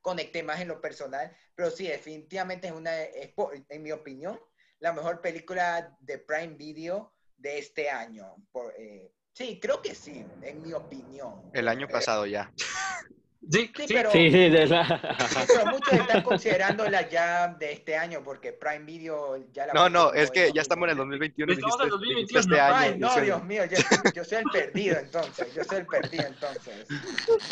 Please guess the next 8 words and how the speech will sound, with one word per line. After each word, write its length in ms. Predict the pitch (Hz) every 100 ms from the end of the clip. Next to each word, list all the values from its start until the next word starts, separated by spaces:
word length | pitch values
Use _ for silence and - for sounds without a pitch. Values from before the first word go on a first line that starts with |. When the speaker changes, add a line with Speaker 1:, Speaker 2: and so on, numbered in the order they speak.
| -
Speaker 1:
Ay, 180 | 165 170
Dios 200 | 147 151
mío 240 | 151 139 135
santo, 400 | 127 110 104 104 110
ya. 100 | 127 - - _ _ - _ _
Speaker 3:
Sí, 120 | -
Speaker 1:
Bueno. 80 | 190
Speaker 3:
sí. 340 | 165 185 180